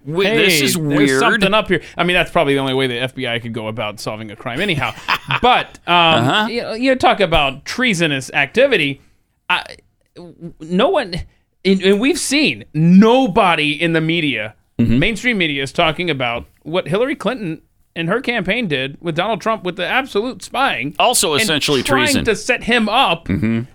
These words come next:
Speaker 1: as a communication with Russia. Now, did you see, are you familiar with, there's a Twitter account, Defiant L's, and it basically, the entire account, all they do, their thing is they post an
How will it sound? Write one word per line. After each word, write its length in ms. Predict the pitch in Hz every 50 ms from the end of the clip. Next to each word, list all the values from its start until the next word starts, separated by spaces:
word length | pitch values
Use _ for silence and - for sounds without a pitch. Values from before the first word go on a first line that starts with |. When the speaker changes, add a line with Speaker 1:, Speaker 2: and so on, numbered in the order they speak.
| -
Speaker 1:
as 180 | - 214 214 190
a 60 | 208
communication 720 | 196 - 214 208 233 247 240 220 - 226 220 208 214 226 220
with 100 | 214 196
Russia. 400 | 220 254 277 - - 156 113 - _ _ _ _ _ _ _ _
Now, 360 | 220 226 220 208 196 - - - - _ _ _ _ _ _ _ _ -
did 220 | 185 202 233 185 175
you 120 | 247 311
see, 420 | 349 - - - 269 247 233 208 -
are 100 | 190 190
you 160 | 208 226 254
familiar 440 | 254 240 214 196 185 185 175 175 165
with, 260 | 156 156 151 147 147 -
there's 280 | - 143 147 147 139 143
a 80 | 143
Twitter 300 | 135 - - 208 202 190
account, 460 | 165 151 - 151 143 135 131 - - 131
Defiant 540 | 147 139 - - 160 151 160 156 151 147 -
L's, 460 | 151 147 147 151 156 165 151 147 - - _ _ _ _ _ _ _ -
and 340 | 151 151 147 147 143 143 147 -
it 180 | 165 165 143 -
basically, 600 | 220 226 220 - 220 - 175 170 160 - - _ _ _
the 140 | 156 165 170
entire 380 | 160 151 - 180 202 220 220
account, 340 | 202 - - 170 151 139 - -
all 240 | - 156 175 208 226
they 160 | 220 220 220
do, 460 | 175 151 180 175 156 127 110 110 - _ _ _ _
their 320 | 139 135 151 170 208 220
thing 440 | 214 214 - 240 214 175 147 143 139
is 440 | - 139 135 135 135 131 131 127 -
they 260 | - 127 143 156 175 180
post 680 | - - - 170 156 151 151 147 - - - - - - _ _ _ _ _ _ _ _ _ _ _ _ _ _ _ _
an 140 | 139 143 143